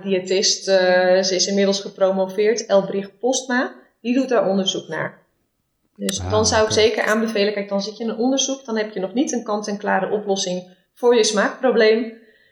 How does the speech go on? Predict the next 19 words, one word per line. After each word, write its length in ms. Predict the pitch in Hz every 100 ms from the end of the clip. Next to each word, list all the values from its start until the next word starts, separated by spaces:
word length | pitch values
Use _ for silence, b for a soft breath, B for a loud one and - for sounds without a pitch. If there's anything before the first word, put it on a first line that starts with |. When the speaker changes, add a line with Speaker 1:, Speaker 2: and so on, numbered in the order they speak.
| _
Speaker 1:
maar 260 | 202 202 196
dan 220 | 196 196
help 220 | 196 196
je 120 | - 196
wel 180 | 202
mee 160 | 196 185
aan 60 | 185
de 80 |
wetenschap 600 | 175 190 - - 175 170
om 120 | 180 180
dat, 260 | 180 175
eh, 180 | 185 180 185 190 _ _ _
hopelijk 560 | 185 208 190 165 - - -
in 120 | 202
de 120 | 190
toekomst 440 | - - 180 -
beter 300 | 180 262 226
te 120 | - 165
maken. 440 | 147 - 175